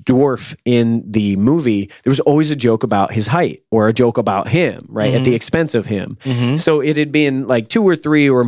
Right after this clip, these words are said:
Speaker 1: or more, uh, uh,
Speaker 2: Lee
Speaker 1: punchlines,
Speaker 2: Gill?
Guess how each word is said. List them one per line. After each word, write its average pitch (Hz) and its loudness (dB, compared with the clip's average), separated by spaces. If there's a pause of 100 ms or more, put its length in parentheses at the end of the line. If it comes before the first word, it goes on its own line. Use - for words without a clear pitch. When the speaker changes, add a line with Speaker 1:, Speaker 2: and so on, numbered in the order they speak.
(140)
Speaker 1:
or 131 2
more, 123 2 (100)
uh, 95 0
uh, 95 2
Speaker 2:
Lee 110 2 (220)
Speaker 1:
punchlines, 117 -4
Speaker 2:
Gill? 170 0